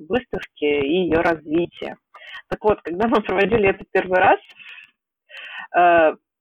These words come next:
это вот просто мое любимое, э, наконец-то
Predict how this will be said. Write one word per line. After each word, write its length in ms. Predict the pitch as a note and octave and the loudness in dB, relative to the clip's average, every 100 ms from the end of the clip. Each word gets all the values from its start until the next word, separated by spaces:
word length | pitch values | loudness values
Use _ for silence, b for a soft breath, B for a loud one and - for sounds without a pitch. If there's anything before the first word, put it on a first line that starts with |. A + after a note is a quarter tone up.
| - | -2
это 180 | G#3 | 2
вот 120 | B3 A#3+ | 0 2
просто 340 | D4+ E4+ F4 | 2 2 2
мое 180 | A#3 A3 | 2 2
любимое, 560 | G#3+ G#3+ C4+ A3 D#3+ - - B B B - | 0 2 2 2 0 -2 -12 B B B 2
э, 360 | F#3 F#3+ F3+ E3+ - _ B B B B _ _ _ _ | 4 6 4 2 -4 _ B B B B _ _ _ _
наконец-то 800 | - B3+ C4+ C#4 E4+ - C4+ A#3 | -4 0 2 2 0 2 2 2